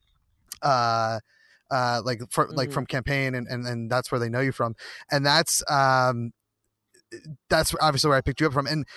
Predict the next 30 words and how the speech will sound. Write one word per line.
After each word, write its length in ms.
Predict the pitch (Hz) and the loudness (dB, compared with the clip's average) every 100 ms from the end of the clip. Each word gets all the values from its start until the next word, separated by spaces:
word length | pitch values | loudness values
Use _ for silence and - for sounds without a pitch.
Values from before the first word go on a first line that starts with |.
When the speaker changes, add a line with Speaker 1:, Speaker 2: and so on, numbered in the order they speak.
| - - | -18 -2
Speaker 1:
you 200 | 165 202 | 2 4
are 560 | 160 160 151 147 139 147 | 6 6 8 6 4 4
one, 160 | 160 - | 2 4
like, 200 | 160 156 | 0 4
every 300 | 185 185 214 | 4 6 4
guest 260 | 165 180 - | 6 4 4
spot 180 | 180 147 | 4 4
you've 200 | 139 120 | 2 4
done 320 | 147 143 139 | 4 4 2
on 320 | 143 131 131 | 2 2 2
any 180 | 135 139 | 2 2
of 140 | 131 | 2
those 240 | 127 120 - | 2 0 0
shows 840 | 156 147 139 123 120 160 - - - - _ | 4 6 6 4 0 0 -2 -4 -10 -20 _
has 400 | 156 143 143 123 | 0 2 0 0
been 320 | 127 147 135 - | 0 2 0 2
always, 420 | 160 160 160 139 | 6 8 6 4
like, 280 | 139 127 - | 2 -2 -4
an 120 | 147 117 | -6 -2
hilarious 720 | 135 123 139 139 135 127 135 | -2 2 4 4 4 2 -2
e-, 40 | 123 | -4
experience. 760 | 131 - 135 127 117 117 - - - - - | -6 -4 -2 -2 -4 -6 -8 -8 -18 -20 -8
Uh, 180 | 127 123 - | -2 0 2
otherwise, 360 | 156 147 139 | 4 4 4
I 40 | 131 | 2
wouldn't 140 | 113 | 0
wanna 140 | 139 | -2
talk 220 | 135 139 127 | 2 2 2
to 100 | |
you. 120 | 113 | -4